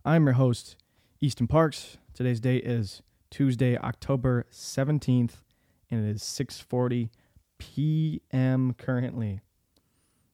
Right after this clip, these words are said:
And let's jump right into some new music. All right. Um, maybe my most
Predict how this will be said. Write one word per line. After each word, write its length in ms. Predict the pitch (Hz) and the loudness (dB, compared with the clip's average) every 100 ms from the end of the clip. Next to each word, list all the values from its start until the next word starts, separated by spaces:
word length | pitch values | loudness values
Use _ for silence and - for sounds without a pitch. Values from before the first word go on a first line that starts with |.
| _ | _
And 140 | 123 | -6
let's 260 | 117 117 - 120 - | -4 -6 -12 -16 -10
jump 340 | - 120 113 - | -4 -2 -4 -10
right 420 | 113 120 127 131 - | -8 -2 -2 -2 -2
into 200 | 131 127 | -2 -2
some 220 | - 127 | -2 0
new 240 | 123 123 | 0 2
music. 560 | 120 120 107 101 - - _ _ _ _ _ _ _ _ _ _ _ - | 0 0 -2 -6 -10 -18 _ _ _ _ _ _ _ _ _ _ _ -6
All 160 | 139 139 | 0 2
right. 340 | 143 139 120 _ _ _ - | 2 0 -2 _ _ _ -8
Um, 540 | 147 147 147 147 143 131 _ _ _ _ | 0 2 4 4 2 0 _ _ _ _
maybe 360 | 135 147 147 | 2 4 4
my 220 | 147 139 131 | 4 4 6
most 500 | 131 135 143 - | 6 6 2 -4